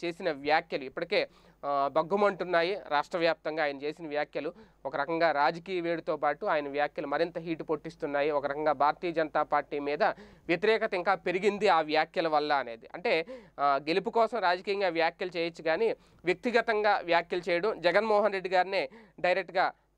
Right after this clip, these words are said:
టార్గెట్ చేయడం, అంటే ప్రజలను ఆకర్షించే ప్రయత్నంలో, దృష్టి మరలించే ప్రయత్నంలో ప్రధానంగా, అంటే తెలుగుదేశం పార్టీ మీద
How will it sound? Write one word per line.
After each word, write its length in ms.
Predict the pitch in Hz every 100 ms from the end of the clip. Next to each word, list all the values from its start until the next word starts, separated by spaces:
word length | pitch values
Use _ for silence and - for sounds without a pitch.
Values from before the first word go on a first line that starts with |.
| -
టార్గెట్ 440 | 196 208 202 160
చేయడం, 200 | 147 123
అంటే 180 | 156 180
ప్రజలను 560 | 180 175 175 220 214 208
ఆకర్షించే 720 | 156 165 208 196 208 190 196
ప్రయత్నంలో, 720 | 180 170 175 190 175 196 220 -
దృష్టి 340 | 160 175 -
మరలించే 460 | 220 226 180 175 175
ప్రయత్నంలో 640 | 165 160 165 175 151 120 - _
ప్రధానంగా, 460 | 147 160 160 143 123
అంటే 180 | 139 175
తెలుగుదేశం 480 | 170 156 185 180 175
పార్టీ 400 | 175 170 190 185 262 247 - _ _ _ _ _ _ -
మీద 220 | 185 185